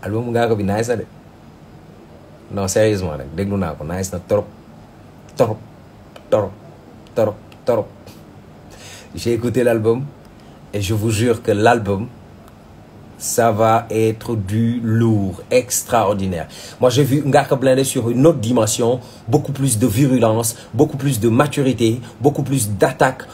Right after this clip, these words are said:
beaucoup plus de, waouh, de vibes, de mélodie. On sent qu'il y a de la recherche, on sent qu'il y a du travail derrière. Le sept décembre, ngeen discover. Mais sinon, tout album bi nan lay tudd? Ah,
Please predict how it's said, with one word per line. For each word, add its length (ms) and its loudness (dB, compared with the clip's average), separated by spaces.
beaucoup 300 2
plus 300 -2
de, 160 0
waouh, 600 -4
de 60 2
vibes, 500 2
de 60 -2
mélodie. 560 2
On 140 0
sent 340 4
qu'il 120 0
y 60 8
a 60 6
de 120 -4
la 160 2
recherche, 520 0
on 100 0
sent 280 -2
qu'il 100 0
y 60 6
a 40 6
du 100 0
travail 420 0
derrière. 640 2
Le 140 2
sept 320 0
décembre, 480 0
ngeen 260 -2
discover. 500 0
Mais 80 -2
sinon, 300 0
tout 280 0
album 260 0
bi 80 -2
nan 160 0
lay 160 -2
tudd? 260 -6
Ah, 300 2